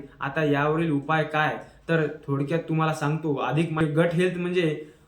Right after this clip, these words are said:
आपल्या आतड्यांना निरोगी ठेवणारे काही बॅक्टेरिया असतात, जीवाणू असतात, ज्यांना गुड बॅक्टेरिया म्हणजे चांगले जीवाणू असे म्हणतात,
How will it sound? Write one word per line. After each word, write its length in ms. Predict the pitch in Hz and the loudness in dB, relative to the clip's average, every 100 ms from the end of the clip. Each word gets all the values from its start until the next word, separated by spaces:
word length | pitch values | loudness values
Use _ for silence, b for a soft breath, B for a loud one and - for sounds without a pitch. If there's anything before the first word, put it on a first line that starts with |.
| _ - | _ -2
आपल्या 220 | 151 185 | 4 4
आतड्यांना 720 | 147 151 185 190 196 202 208 | 4 2 2 2 2 0 0
निरोगी 440 | 196 165 170 185 | 2 2 2 0
ठेवणारे 440 | 202 170 170 180 190 | -2 0 2 4 2
काही 360 | 185 180 190 196 165 | 2 2 2 2 2
बॅक्टेरिया 520 | 151 156 190 190 180 | 0 2 2 4 4
असतात, 280 | 160 165 151 - - - 143 | 2 2 0 -2 -14 -10 0
जीवाणू 400 | 160 185 185 175 | 2 2 2 0
असतात, 280 | 165 156 143 - - | 2 0 0 -6 -4
ज्यांना 240 | 160 175 | 0 0
गुड 380 | 175 147 156 202 | 0 -2 -2 0
बॅक्टेरिया 560 | 175 165 165 170 175 147 143 | 2 2 2 0 2 2 0
म्हणजे 300 | 147 165 180 | 0 2 0
चांगले 520 | - - 143 156 185 | -2 -2 0 2 2
जीवाणू 380 | 160 165 170 170 | 4 2 2 0
असे 220 | 165 170 | -2 0
म्हणतात, 340 | 170 165 165 | 0 0 0